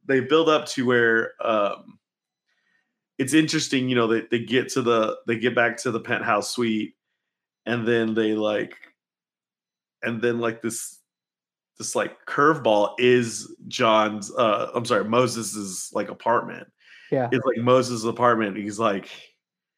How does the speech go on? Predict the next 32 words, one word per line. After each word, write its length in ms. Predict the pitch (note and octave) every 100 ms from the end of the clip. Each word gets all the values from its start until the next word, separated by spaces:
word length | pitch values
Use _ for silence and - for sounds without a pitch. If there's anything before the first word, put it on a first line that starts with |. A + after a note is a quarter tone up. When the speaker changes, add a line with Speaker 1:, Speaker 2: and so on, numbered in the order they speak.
| _ _ _ _ -
Speaker 1:
he's 100 | G#2
like, 240 | A2+ G#2 -
uh, 260 | B2+ A2 G#2 - _
you 140 | A#2 D3
know, 80 | D3+
it's, 280 | C3+ - -
it's 280 | F3 -
so 240 | - A#3 G3
quick, 440 | - A3+ F#3+ -
but, 140 | D3 C3+
like, 320 | C#3+ B2 -
the, 180 | D3 C#3+
the 100 | B2
scene 300 | - F3+ F3
is 140 | D3+
like, 240 | D#3+ D3+
you 80 | D#3+
know, 180 | E3 D#3+
like, 220 | D#3 B2+ - -
"What, 260 | C3 C3 _ _ _ -
who 140 | E3
do 80 | E3+
you 140 | F3+
live 160 | C3+ F#3+
here 180 | F3 G#2+
with?" 300 | G#2+ G#2+ -
And 100 | B2
it's 80 |
like, 140 | A#2 A#2
"My 160 | A2
uncle 320 | A#2+ C#3 C3 A2+
sometimes." 760 | C#3 D3 B2+ G2 G#2 A#2+